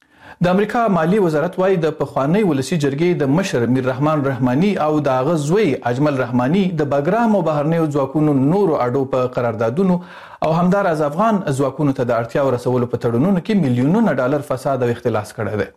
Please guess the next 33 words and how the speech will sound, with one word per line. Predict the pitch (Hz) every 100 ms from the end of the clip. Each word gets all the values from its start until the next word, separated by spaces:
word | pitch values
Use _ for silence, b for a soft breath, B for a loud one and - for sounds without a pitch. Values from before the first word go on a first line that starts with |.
| _ _ _ -
د | 190
امریکا | 220 262 240
د | 190
مالیې | 185 190
وزارت | 175 170 170
وایي | 156 175 180 139
دغه | 185 214 151
بندیزونه | 131 120 123 185 170 185
د | 147 131
رحماني | 127 127 131 170 202
په | 151
ټولې | - 220 151
کورنۍ | - 113 113 113
د | 117 -
تطبیق | 117 135 220
وړ | 190 180
دي، | 208
ځکه | 196 196 165
د |
وزارت | 151 143 156 -
په | 135
وینا | 131 190 180
د | 127
رحماني | 123 127 131 139
کورنۍ | 123 113 147 165 B B B B B 147
د | 151
خپلو | 233 208
شرکتونو | 170 151 143 160 151
له | 139 139
لارې | 147 147
د | 135
فساد | 131 - 143 -
پیچلې | 127 135